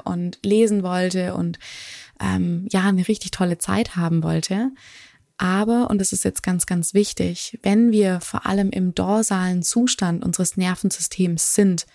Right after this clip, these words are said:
braucht es Zeit, um wieder zurückzukommen in den ventralen Bereich, in den Bereich von gefühlter Sicherheit. Und es funktioniert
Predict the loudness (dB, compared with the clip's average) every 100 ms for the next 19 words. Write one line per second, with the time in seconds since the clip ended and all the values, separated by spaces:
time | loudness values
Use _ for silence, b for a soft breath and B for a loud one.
0 | B B B B _ -4 0 4 4 2
1 | -2 -4 -4 -4 0 4 4 2 0 2
2 | 4 4 4 0 0 0 0 0 -2 -4
3 | -2 -2 -2 -4 0 4 4 4 2 2
4 | 2 2 0 0 0 0 -2 -2 -2 -2
5 | 0 2 2 0 B B B B -2 0
6 | 2 0 2 0 0 0 0 4 4 4
7 | 2 2 0 -2 -2 -4 -6 -8 _ _
8 | _ _ _ _ _ -20 -20 B B B
9 | B B 0 2 2 4 2 2 4 6
10 | 6 4 0